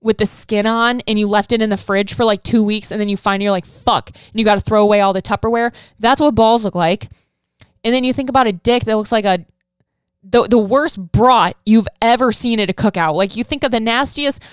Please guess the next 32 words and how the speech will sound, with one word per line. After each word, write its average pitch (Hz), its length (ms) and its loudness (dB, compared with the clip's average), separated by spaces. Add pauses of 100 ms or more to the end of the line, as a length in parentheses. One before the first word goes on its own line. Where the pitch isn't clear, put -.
(200)
brat 233 360 2
that's, 247 160 -4
like, 233 140 -4
kind 233 260 -2
of 247 160 -4
undercooked 240 600 0
but 226 120 -2
then, 220 140 -4
like, 202 240 -6
burnt 208 260 -2
at 240 140 -4
the 254 80 -2
top. 254 320 0 (320)
That's, 226 200 -2
like, 269 140 -2
what 254 140 2
a 247 40 -2
penis 240 380 -4
looks - 160 -8
like. 160 120 -4
So 208 180 0
why 214 500 0
would 294 140 0
I 294 80 2
wanna 269 220 2
watch 208 420 2
that 160 340 0 (1700)
in 240 180 0
porn? 285 520 0 (1080)
Doesn't 233 300 2
sound 285 240 -2
fun. 311 360 0